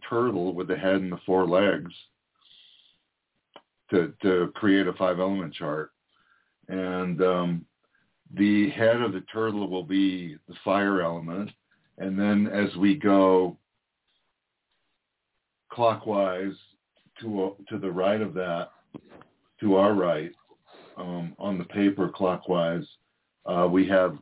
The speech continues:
we drop into earth 'cause the, the fire is the mother for earth. And, and then after earth, we have metal. And metal is a child of earth. And then <clears throat> if we keep going,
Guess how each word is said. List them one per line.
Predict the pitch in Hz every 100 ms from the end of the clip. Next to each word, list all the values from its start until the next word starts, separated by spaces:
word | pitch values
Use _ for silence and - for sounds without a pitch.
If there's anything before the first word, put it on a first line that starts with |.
| -
we | 95
drop | 92 98 98 101
into | 92 - 92 82
earth | 101 101 101 98 -
'cause | 92 82 78
the, | 90 85 78 - _ _ _
the | -
fire | - 104 101 98 95
is | 92
the |
mother | 90 92 92 92 87
for | 90 -
earth. | 101 107 107
And, | 92 80 78 76 _ _ _ _
and | 95 92
then | 107 110 107 -
after | 98 113 113 104 92
earth, | 104 104 98
we | 98
have | 87 90 90 73
metal. | 92 107 117 85 - _ _ _ _ _ _ _ _ _ _ _
And | 90 92 95 90 87 85 - _ _ _ _ _
metal | 98 104 107 107
is | 98
a | 98 -
child | 104 98 95
of | 87
earth. | 85 82 104 113 _ _ _ _ _ -
And | 98 98
then | 107 107 101 98 _ _
<clears throat> | 160 170 123 110 -
if | 101
we | 110 101
keep | - 117
going, | - 110 123 110 98 98